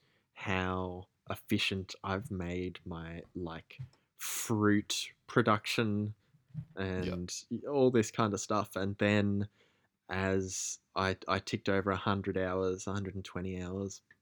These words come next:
Speaker 1: I'm like, "Man, I just played for an hour and I, I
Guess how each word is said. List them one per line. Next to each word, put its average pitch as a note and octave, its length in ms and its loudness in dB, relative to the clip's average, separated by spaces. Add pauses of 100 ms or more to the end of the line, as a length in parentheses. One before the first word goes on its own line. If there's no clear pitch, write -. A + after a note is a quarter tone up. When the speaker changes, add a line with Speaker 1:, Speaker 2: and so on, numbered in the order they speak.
(540)
Speaker 1:
I'm A#2+ 200 -2
like, A2+ 220 4 (680)
"Man, A2 440 4 (280)
I B2 80 -4
just - 220 -4
played F#3+ 240 0
for G2+ 140 0
an F#2 80 -2
hour F#2+ 500 -2
and G#2 140 -6
I, D#3+ 80 -2
I G3+ 40 -4